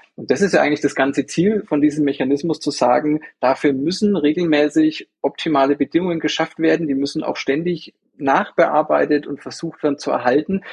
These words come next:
damit Veränderung gelingen kann, so wie jeder andere Prozess. Schlechte Bedingungen,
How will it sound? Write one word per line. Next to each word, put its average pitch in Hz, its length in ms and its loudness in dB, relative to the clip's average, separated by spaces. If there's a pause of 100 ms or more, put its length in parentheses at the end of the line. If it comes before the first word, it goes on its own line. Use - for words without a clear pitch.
(160)
damit 139 320 -2
Veränderung 139 580 0
gelingen 143 300 0
kann, 120 260 -4
so 160 160 -2
wie 180 80 -2
jeder 170 200 2
andere 139 220 -2
Prozess. - 560 -4 (200)
Schlechte - 380 0
Bedingungen, 175 720 0